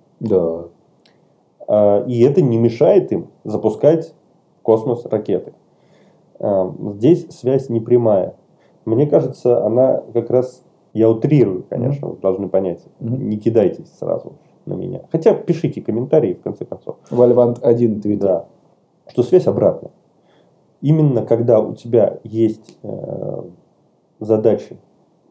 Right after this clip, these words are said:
Speaker 2: в повседневности, в твоей личной жизни,
Speaker 1: Мгм.
Speaker 2: которые ты вынужден решать,
Speaker 1: Мгм.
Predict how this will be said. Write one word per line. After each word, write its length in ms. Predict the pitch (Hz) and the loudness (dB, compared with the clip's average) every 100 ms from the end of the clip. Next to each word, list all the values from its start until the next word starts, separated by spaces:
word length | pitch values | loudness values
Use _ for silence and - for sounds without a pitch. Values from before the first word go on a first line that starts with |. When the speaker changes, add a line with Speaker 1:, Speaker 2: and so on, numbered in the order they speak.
| _ _ | _ _
Speaker 2:
в 40 | - | -4
повседневности, 640 | 120 123 131 226 180 - | -4 -2 0 2 2 -2
в 60 | - | -4
твоей 300 | - 110 101 | 2 2 2
личной 460 | 107 123 - 104 101 | -2 -4 -6 -6 0
жизни, 240 | - 123 117 | 2 2 -2
Speaker 1:
Мгм. 40 | |
Speaker 2:
которые 320 | 101 - 95 | -2 -2 -2
ты 100 | 92 | -2
вынужден 440 | 101 101 92 101 95 | -4 -4 -8 -8 -6
решать, 320 | 98 - - - | -6 -8 -10 -10
Speaker 1:
Мгм. 180 | - 120 | -8 -6